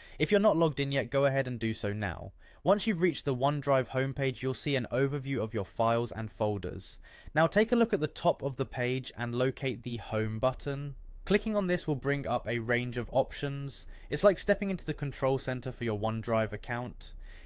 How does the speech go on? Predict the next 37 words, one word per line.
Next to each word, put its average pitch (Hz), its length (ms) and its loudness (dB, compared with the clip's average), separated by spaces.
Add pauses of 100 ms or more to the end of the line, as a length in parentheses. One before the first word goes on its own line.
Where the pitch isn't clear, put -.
Here 185 160 6
you 190 160 2
can 180 180 -4
manage 151 280 0
various 127 460 4
settings 131 520 -4
and 117 200 -6
access 123 340 -4
different 143 400 -4
features 127 460 -6
that 101 160 0
OneDrive 110 560 0
offers. 98 640 -6 (180)
So 135 320 4
go 175 240 6
ahead 170 240 4
and 131 160 -4
click - 260 -4
on 120 160 -4
Home 131 460 0
to - 80 -14
proceed 123 300 -4
to - 60 -16
the 117 80 -6
next 110 280 -4
step. - 320 -4 (460)
Once 190 200 2
you've 208 120 2
done 160 220 2
this, 147 300 -2
you'll 147 120 0
notice 156 340 0
an 160 80 -4
option 139 420 -2
labeled 123 600 -2
Buy 110 240 4
Storage. 98 840 -4